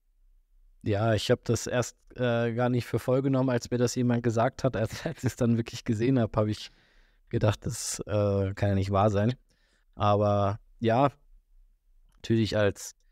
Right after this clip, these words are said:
ähm, Köln-Sympathisant, äh, natürlich sehr ärgerlich und, äh,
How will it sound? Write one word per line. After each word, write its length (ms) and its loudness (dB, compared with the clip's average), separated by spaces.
ähm, 420 -2
Köln-Sympathisant, 1400 0
äh, 540 0
natürlich 720 -2
sehr 320 -2
ärgerlich 720 0
und, 540 0
äh, 420 0